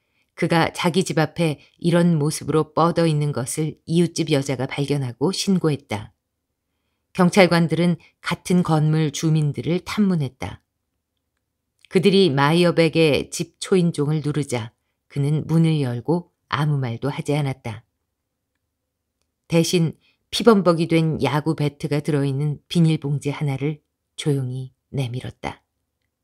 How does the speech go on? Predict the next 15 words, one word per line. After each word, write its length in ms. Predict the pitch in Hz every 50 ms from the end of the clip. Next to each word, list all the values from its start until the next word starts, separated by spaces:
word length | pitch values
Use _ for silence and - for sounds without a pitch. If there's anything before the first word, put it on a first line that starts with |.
| _ _ _ _ _ _ _ _ _ _ _ _ _ _ _ _ _
경찰관들은 800 | - 190 185 - 208 190 180 185 180 180 160 165 190 196 175 135 - - - _ _
그에게 420 | - 190 185 185 180 196 190 185
바로 280 | - - 180 170 180 180
수갑을 480 | - - - 170 214 208 160 190 180
채우고 580 | - - 190 180 156 139 - 131 123 123 - _ _ _ _
바닥에 480 | - - 143 165 143 131 147 147 139
눌러 400 | 131 139 135 135 135 143 156 165
제압했다. 840 | 165 - - 175 165 156 143 - - 123 120 - _ 98 107 104 - _ _ _ _ _ _ _ _ _ _ _ _ _ _ _ _ _ _ _ _ _ _ _ _ _ _ _ _ _ _ _ _ _ _
그가 340 | - 185 165 180 170 -
저항하지 640 | - - 180 175 180 175 170 165 156 147 139 - 165
않자 520 | 147 135 139 - - 147 123 117 - - _ _ _ _ _ _ _ _
경관들은 720 | - 180 156 151 160 156 151 147 147 143 156 156 156 143 - - _ _ _
그가 280 | _ - 160 147 156 151
도주할 640 | 151 - 165 160 156 151 156 165 170 165 160 151 -
우려나 640 | - 170 160 151 156 143 143 143 147 147 131 -